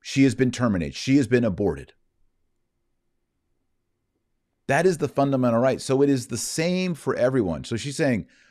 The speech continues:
every conception is different, every pregnancy is unique, every life is unique. So why is it all, why does it all have to be the same point of view? Because we're all human and we're all alive.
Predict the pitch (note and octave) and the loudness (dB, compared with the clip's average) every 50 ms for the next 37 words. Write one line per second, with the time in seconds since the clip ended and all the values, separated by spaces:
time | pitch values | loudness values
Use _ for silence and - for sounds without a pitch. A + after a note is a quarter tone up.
0 | _ _ _ _ - - G2+ G2+ G#2 - - F#2+ F2 - C#3 C#3 C3 - - C3 | _ _ _ _ -8 -6 -4 -4 -4 -4 -4 -6 -2 2 2 2 2 0 -6 -6
1 | B2+ B2 - B2 A#2+ A2+ - B2 A#2+ B2+ B2 B2 _ _ - F#2 F2+ F2+ F#2 F2+ | -6 -4 -2 -4 -4 -4 -4 -4 -4 -4 -4 -6 _ _ -6 -4 -4 -2 -2 -2
2 | F2+ E2+ - _ _ _ _ _ _ - - B2 C3 B2+ B2 - B2+ A#2+ A2+ A2 | -2 -4 -6 _ _ _ _ _ _ -2 0 0 0 0 -2 -2 -2 -2 -2 -2
3 | G#2+ G#2+ A2 A2 G#2 - E2 E2+ F2 E2 D#2 E2+ G2+ A#2+ C3+ B2 C3 G#2 A#2 A2 | -2 -2 -2 -2 -2 -4 -6 -6 -6 -6 -2 0 2 2 2 0 -2 -4 -2 0
4 | G#2 G#2+ G#2+ - - A#2 G#2 F#2+ A2 C3+ D#3 D#3+ C#3+ C#3+ C#3+ - - - - G2+ | 0 0 -2 -4 -4 -4 -4 -2 -2 -2 -2 -2 0 -2 -2 -4 -4 -8 -2 0
5 | A2+ A#2+ B2+ B2+ - _ - G#2 A2 A#2+ C#3 C3+ C#3 - - A2+ A#2+ B2 B2 B2 | 2 2 2 0 -2 _ -8 -4 -2 -2 0 -2 -2 -2 0 0 0 0 -2 -4
6 | G#2+ A2+ A2 G2+ F2+ - - A2 A2 A2 G2 - - G#2 G#2 G2+ F#2 E2+ D#2 F2 | -2 -2 -2 -2 -4 -6 -6 -4 -2 -2 -4 -4 -6 -8 -8 -6 -6 -8 -8 -6
7 | G2+ G#2+ F2 C2 _ _ _ _ _ _ _ _ _ _ _ _ _ _ _ - | -6 -6 -6 -6 _ _ _ _ _ _ _ _ _ _ _ _ _ _ _ -14
8 | A2 - - B2+ A#2+ A2 A2 G#2+ - - G#2 A2 A#2 A#2+ B2 B2+ A#2+ A2 A#2+ _ | -12 -10 -8 -8 -6 -4 -4 -6 -4 -4 -2 -2 0 0 0 0 -2 -4 -8 _
9 | _ _ - - A#2 A2 A2 A2 G#2+ G#2 - E2 F2 E2+ F2 - - E2+ F2 F2+ | _ _ -6 -2 0 2 2 2 0 0 -2 -4 -4 -4 -4 -6 -4 -2 0 2
10 | F#2+ F#2+ F#2+ - - - - D2 D2+ D2 C#2 B1 B1 B1+ - | 2 2 0 -2 -6 -10 -10 -10 -6 -6 -6 -6 -6 -8 -16